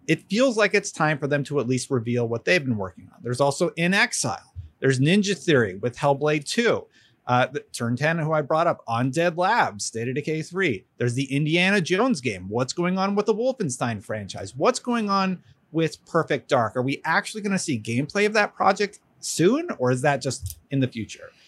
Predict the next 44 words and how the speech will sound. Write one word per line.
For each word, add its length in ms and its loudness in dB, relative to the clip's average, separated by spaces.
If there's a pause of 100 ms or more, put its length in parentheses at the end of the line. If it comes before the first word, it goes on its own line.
(140)
So 160 2
they 140 4
have 280 2
a 60 2
lot 300 2
of 80 -2
stuff 300 2
that 140 -4
they 140 0
could 480 -2
show, 480 -2 (300)
but 120 2
they 140 2
need 200 0
to 100 4
reinvigorate 1080 2
and 140 0
excite 520 0 (280)
the 160 -2
Xbox 480 -2
community 480 0
again 260 0
with 140 -4
this 120 -2
showcase. 640 0 (340)
And 100 2
I 120 4
feel 260 2
like 280 2 (960)
that's 300 2
what 120 0
they 100 4
need 200 0
to 240 0
succeed 540 -2
at 240 -2
here, 300 0
because 260 0
it 80 0
has 140 4
not 420 4
been 140 4
a 80 2
good 400 0